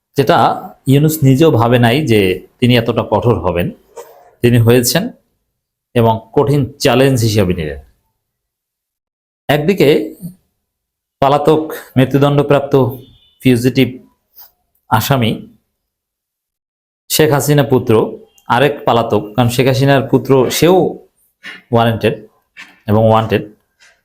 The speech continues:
পলাতক অবস্থায় আছে, প্রকাশ্যে কোথাও আসে না, পলাতক অবস্থায় থেকেই সাক্ষাৎকার দেয়, Facebook পোস্ট দেয়। সজীব ওয়াজেদ জয়, তিনি হুমকি দিয়েছেন যে আওয়ামী লীগ ছাড়া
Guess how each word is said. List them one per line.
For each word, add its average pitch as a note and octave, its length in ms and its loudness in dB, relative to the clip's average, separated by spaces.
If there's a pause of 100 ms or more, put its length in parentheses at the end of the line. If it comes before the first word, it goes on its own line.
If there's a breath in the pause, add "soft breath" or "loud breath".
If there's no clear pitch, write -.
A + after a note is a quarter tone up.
(120)
পলাতক B2 300 2
অবস্থায় G#2+ 400 0
আছে, - 120 -4 (120)
প্রকাশ্যে A#2 420 -2 (300)
কোথাও A2 320 0 (720)
আসে G#2 220 -4
না, G2+ 60 -2 (240)
পলাতক A#2 380 -2 (100)
অবস্থায় A#2+ 340 0
থেকেই A#2 280 0
সাক্ষাৎকার G2 500 -6
দেয়, F#2 160 -2 (100)
Facebook G2 400 -4
পোস্ট G2 200 -6
দেয়। G2 160 -2 (920)
সজীব C#3+ 320 2
ওয়াজেদ B2 340 2
জয়, A2 240 2 (1300)
তিনি C3 120 2
হুমকি F3+ 360 0
দিয়েছেন C3+ 340 2
যে D#3+ 140 2
আওয়ামী A#2+ 180 2
লীগ B2+ 160 0
ছাড়া D3 180 0